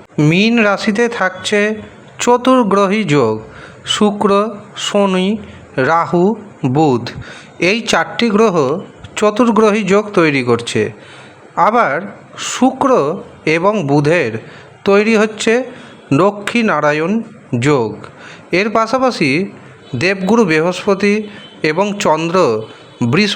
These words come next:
রাশিতে তৈরি করছে গজকেশরী রাজযোগ, যার ফলে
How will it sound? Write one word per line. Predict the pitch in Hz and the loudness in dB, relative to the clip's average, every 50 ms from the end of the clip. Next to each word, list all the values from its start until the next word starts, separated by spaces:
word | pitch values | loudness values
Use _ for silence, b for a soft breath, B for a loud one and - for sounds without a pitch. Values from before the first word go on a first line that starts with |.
| 254 254 | 0 2
রাশিতে | 233 214 180 - 202 185 190 196 190 196 | 2 0 0 -2 -2 -2 0 -2 -2 2
তৈরি | - 151 139 139 160 170 | 2 2 2 2 0 0
করছে | - 190 180 185 - - 170 123 113 113 151 - - - 147 - - - _ _ - 135 131 | 0 0 0 0 -2 -2 -2 -2 -2 -4 -6 -10 -14 -16 -16 -16 -18 -20 _ _ -4 0 2
গজকেশরী | 156 156 160 156 180 190 - 214 196 - - 196 180 190 202 220 226 - - - - - - 131 127 | 2 2 2 2 0 0 0 0 0 0 2 2 2 2 0 -2 -4 -8 -12 -20 -10 -4 0 0 2
রাজযোগ, | 147 151 147 139 123 120 120 127 117 107 101 98 95 - - - - - - _ _ - 143 | 2 2 0 0 -2 -2 0 0 2 2 0 -2 -6 -12 -18 -20 -20 -20 -20 _ _ -8 -4
যার | 135 143 170 196 202 196 | -2 0 2 2 0 0
ফলে | - 226 226 226 214 156 | -2 -2 -2 0 0 0